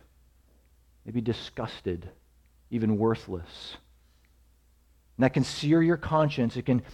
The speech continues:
embitter your heart, making it really hard to trust the promises of God.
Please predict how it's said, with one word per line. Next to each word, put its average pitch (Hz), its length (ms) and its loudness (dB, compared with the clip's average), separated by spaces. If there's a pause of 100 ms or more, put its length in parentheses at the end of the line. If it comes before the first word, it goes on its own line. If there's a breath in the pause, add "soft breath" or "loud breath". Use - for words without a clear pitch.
(140 soft breath)
embitter 151 680 8 (120)
your 143 180 8
heart, 131 580 4 (200)
making 147 220 4
it 147 40 6
really 180 480 12
hard 135 600 8 (180 loud breath)
to 156 100 2
trust 165 540 4 (260 soft breath)
the 139 60 4
promises 156 440 8
of 120 120 2
God. 107 380 4